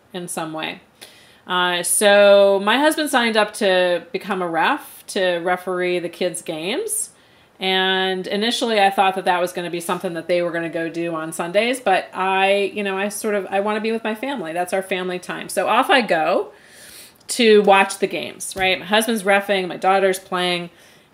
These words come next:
and, uh, then the next season comes up, comes upon us, and we get an email saying, "We need more refs.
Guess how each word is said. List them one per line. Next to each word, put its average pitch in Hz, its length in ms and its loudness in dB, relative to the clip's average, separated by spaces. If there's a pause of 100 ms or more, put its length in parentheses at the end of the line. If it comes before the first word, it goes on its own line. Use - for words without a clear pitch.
and, 185 500 0
uh, 185 240 6
then 202 160 2
the 202 80 2
next 226 240 0
season 285 400 0
comes 196 400 -4
up, 175 380 -4
comes 185 340 -6
upon 156 380 -6
us, 277 400 0
and 202 400 2
we 196 80 0
get 208 120 8
an 208 120 -2
email 185 480 0
saying, 185 340 0
"We 202 80 4
need 269 180 2
more 294 140 4
refs. 427 520 0